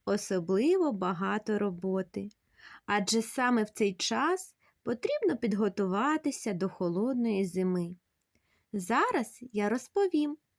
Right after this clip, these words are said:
чим займаються дорослі восени. Почнемо з фермерів.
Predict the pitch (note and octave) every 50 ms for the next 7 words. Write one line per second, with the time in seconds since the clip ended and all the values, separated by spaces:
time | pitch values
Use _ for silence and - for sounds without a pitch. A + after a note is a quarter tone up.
0 | _ _ - - - A3 G#3 G3+ F3+ F#3+ F3+ F#3 F#3+ F#3+ F#3 F3 E3+ E3 F3 -
1 | - F#3+ E3 D#3 F3+ F3 E3+ F3+ G#3+ C4+ D#4+ - - - B3 A#3 G#3 G#3 G#3 G#3
2 | - - F#3 F#3 F#3 F3 E3+ E3+ F3+ _ _ _ _ _ _ _ _ _ _ _
3 | _ _ _ _ _ - F#3+ F#3+ F#3 - - - A3+ G#3 G#3 A#3+ D4+ F#4 G#4 G4
4 | F4 D#4+ - - - - - A3 G3 F#3 F#3 F3+ F3 F3 F3 E3+ F#3 F3+